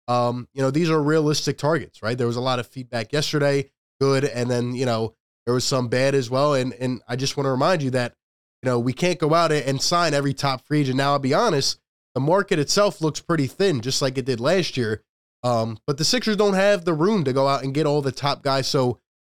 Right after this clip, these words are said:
you know, these are our top free agent targets that are realistic based off of what we expect to happen, who comes back, who doesn't, our cap situation, all that. But like I said yesterday, that is subject to change. So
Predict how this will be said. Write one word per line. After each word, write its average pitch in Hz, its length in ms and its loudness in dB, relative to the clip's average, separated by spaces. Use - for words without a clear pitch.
you 139 60 -2
know, 131 120 2
these 165 200 0
are 165 220 0
our 139 120 0
top 180 340 -2
free 175 240 0
agent 156 180 0
targets 156 420 0
that 147 280 0
are 139 180 2
realistic 147 720 0
based 165 280 0
off 165 200 0
of 143 140 0
what 135 220 0
we 151 140 2
expect 147 480 -2
to 143 60 -2
happen, 160 480 0
who 147 160 2
comes 135 320 -4
back, 156 400 0
who 120 240 -2
doesn't, 165 440 0
our 104 80 -10
cap 170 320 0
situation, 160 560 0
all 196 160 4
that. 170 240 0
But 175 60 0
like 202 160 4
I 190 60 2
said 185 180 2
yesterday, 170 440 0
that 135 280 -2
is 160 100 0
subject 143 480 -2
to 123 80 -4
change. 143 480 -2
So 113 340 -2